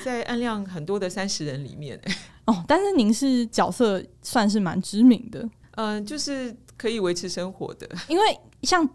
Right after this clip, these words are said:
Speaker 2: 那个神奇宝贝，就现在叫宝可梦系列，
Speaker 1: 对，对，对。
Speaker 2: 你也是录了二十年嘛，
Speaker 1: 对。
Speaker 2: 这个角色。
Speaker 1: 对。
Speaker 2: 对。
Speaker 1: 其实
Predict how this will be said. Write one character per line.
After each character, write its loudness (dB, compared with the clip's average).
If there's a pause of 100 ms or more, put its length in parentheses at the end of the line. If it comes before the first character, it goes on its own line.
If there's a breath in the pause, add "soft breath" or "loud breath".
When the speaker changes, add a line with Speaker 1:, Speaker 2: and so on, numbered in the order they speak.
(140)
Speaker 2:
那 2
个 0
神 2
奇 6
宝 4
贝， 0
就 2
现 2
在 2
叫 4
宝 -2
可 -6
梦 -8
系 -8
列， -2
Speaker 1:
对， -4
对， -8
对。 2
Speaker 2:
你 8
也 6
是 6
录 2
了 -2
二 8
十 -2
年 -14
嘛， -18
Speaker 1:
对。 -6
Speaker 2:
这 0
个 0
角 -6
色。 -12
Speaker 1:
对。 -12 (180)
Speaker 2:
对。 -2 (100)
Speaker 1:
其 -14
实 -10